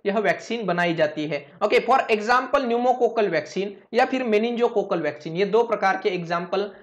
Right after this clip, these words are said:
cellular fragment vaccine के हैं। Next question। ओके, तो देखिए, अगर आपको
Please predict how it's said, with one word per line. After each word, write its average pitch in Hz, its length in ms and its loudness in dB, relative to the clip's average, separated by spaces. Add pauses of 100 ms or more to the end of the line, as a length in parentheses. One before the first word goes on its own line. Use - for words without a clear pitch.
(140)
cellular 240 460 4
fragment 208 460 -2
vaccine 156 400 -6
के 147 100 -6
हैं। 123 220 -10 (220)
Next 214 280 -2
question। 233 280 -2 (320)
ओके, 202 120 -2
तो - 400 2
देखिए, 269 260 4
अगर 254 300 6
आपको 262 500 6